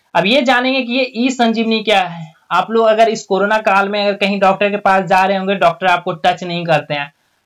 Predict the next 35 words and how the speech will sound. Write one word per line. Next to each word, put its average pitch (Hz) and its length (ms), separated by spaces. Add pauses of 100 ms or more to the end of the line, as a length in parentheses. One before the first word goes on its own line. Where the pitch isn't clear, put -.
(120)
doctor 190 220
आपके 214 320
सामने 208 400
नहीं 214 140
बैठेंगे, 202 380
वो 175 140
लोग 196 180
क्या 196 160
बोलेंगे 196 340
आपको? 185 220
या 175 140
तो 165 100
WhatsApp 180 360
call 226 260
करने 220 280
बोलेंगे 214 340
या 247 140
कुछ 240 240
और 180 220
call 185 260
बोलने 175 300
करने 170 320
बोलेंगे। 156 440 (300)
अगर 247 300
आप 247 240
private 214 340
doctor 196 400
के 196 160
पास 185 400
जाओ 175 500 (120)
तो 165 400 (1400)
बल-, 208 320
जबकि 254 320
ये 262 200 (160)
ई 285 160